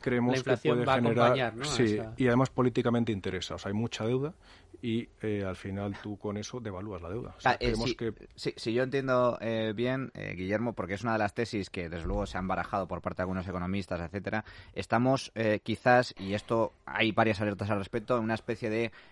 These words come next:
Speaker 3: mercado, eh, eh, burbujístico en materia de deuda,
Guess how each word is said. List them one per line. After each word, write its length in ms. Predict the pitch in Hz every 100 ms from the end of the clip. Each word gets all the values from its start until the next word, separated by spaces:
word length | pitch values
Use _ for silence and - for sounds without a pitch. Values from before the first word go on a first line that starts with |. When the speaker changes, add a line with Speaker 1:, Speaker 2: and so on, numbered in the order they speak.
| -
Speaker 3:
mercado, 880 | - 110 107 - 123 127 127 131 -
eh, 640 | 113 113 110 107 104 101 101 98 92 90 90
eh, 240 | - 82 62 -
burbujístico 920 | 107 147 135 131 - 180 - 117 104
en 80 | 98
materia 320 | 95 110 110
de 120 | 107
deuda, 380 | 110 131 147 190